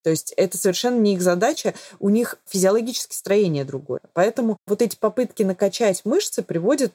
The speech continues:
э, чаще всего к тому, что мышца эта устаёт и входит в спазм. Накачать мышцы не проблема, а расслабить огромная проблема. Даже какое-то исследование проводилось, по-моему, в Сингапуре,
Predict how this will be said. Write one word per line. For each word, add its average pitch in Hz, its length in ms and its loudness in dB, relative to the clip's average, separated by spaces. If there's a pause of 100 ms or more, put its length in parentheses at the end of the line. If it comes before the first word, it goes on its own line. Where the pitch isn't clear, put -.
э, 175 380 4
чаще - 240 0
всего 185 240 0
к - 80 -10
тому, 202 240 2
что - 180 -4
мышца 196 360 0
эта 175 200 2
устаёт 247 560 0
и 220 40 4
входит 233 360 0
в - 80 -10
спазм. 147 460 0 (100)
Накачать 220 520 0
мышцы 240 320 -2
не 202 120 2
проблема, 151 580 -2
а 180 100 2
расслабить 202 580 0
огромная 156 540 -2
проблема. - 480 -12 (220)
Даже 185 220 0
какое-то 185 320 -4
исследование 156 520 -2
проводилось, 165 540 0
по-моему, 160 300 -2
в - 60 -10
Сингапуре, 160 560 -2